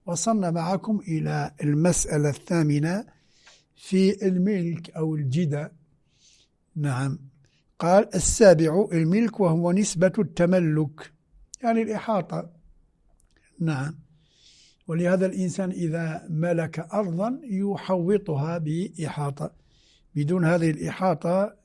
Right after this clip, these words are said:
لا يصدق عليها عن ه-، هذا العنوان. نعم، قال أبو علي، يعني ابن سينا: "إن مقولة الملك لم أحصلها إلى الآن"،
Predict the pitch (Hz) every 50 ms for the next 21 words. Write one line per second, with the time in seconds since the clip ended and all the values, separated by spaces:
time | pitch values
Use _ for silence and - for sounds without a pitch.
0 | _ - 190 185 180 160 147 135 139 151 147 - 160 151 165 175 165 139 139 135
1 | 147 156 147 131 - 156 - - 160 143 147 151 147 139 131 127 147 151 139 139
2 | 139 147 - - - _ _ _ _ _ _ _ _ _ _ _ _ - 151 147
3 | 147 147 143 156 - - _ _ _ _ _ _ _ _ _ _ _ - - 220
4 | 226 226 214 208 - 190 175 170 175 151 180 202 196 208 196 160 165 175 156 151
5 | 165 170 160 - 214 214 202 202 - - 190 190 185 175 175 170 170 170 165 165
6 | 170 208 196 180 170 160 - - 165 156 156 151 160 170 185 202 226 247 247 240
7 | - - 220 - - - 165 175 202 208 208 202 - 185 180 - - - 180 165
8 | - - - 208 190 190 170 160 160 151 151 151 151 - 156 151 165